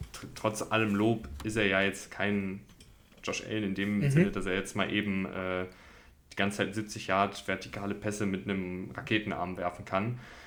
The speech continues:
Speaker 1: Aber da bin ich einfach drauf gespannt. Ich glaube nicht, dass es jetzt in nächster Zeit passiert. Ich hoffe nicht, dass es in nächster Zeit passiert, weil die Dolphins, wie sie jetzt am Wochenende gespielt haben, das war, finde ich, eine eins A Rundum-Performance von, von allen Beteiligten.
Speaker 2: Absolut.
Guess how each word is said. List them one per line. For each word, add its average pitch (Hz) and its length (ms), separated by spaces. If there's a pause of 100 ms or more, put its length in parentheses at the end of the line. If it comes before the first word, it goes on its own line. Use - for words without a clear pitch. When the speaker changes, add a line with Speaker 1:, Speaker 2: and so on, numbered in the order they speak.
(880)
Speaker 1:
Aber 107 160
da 110 100
bin 127 140
ich 117 100
einfach 117 140
drauf 110 180
gespannt. 135 420 (260)
Ich 113 180
glaube 117 240
nicht, 120 180
dass 110 80
es 104 100
jetzt 113 160
in 104 160
nächster 110 320
Zeit 110 220
passiert. 143 500
Ich 104 160
hoffe 131 200
nicht, 127 180
dass 117 120
es 123 60
in 107 80
nächster 113 280
Zeit 113 200
passiert, 113 500
weil 95 140
die 92 120
Dolphins, 104 580 (100)
wie 98 100
sie 95 140
jetzt - 320
am 107 140
Wochenende 113 340
gespielt 104 320
haben, 104 220
das 98 140
war, 98 100
finde 101 180
ich, 101 140
eine 95 140
eins 107 240
A 101 260 (240)
Rundum-Performance 101 920
von, 92 280
von 92 160
allen 98 180
Beteiligten. 95 520 (880)
Speaker 2:
Absolut. 143 640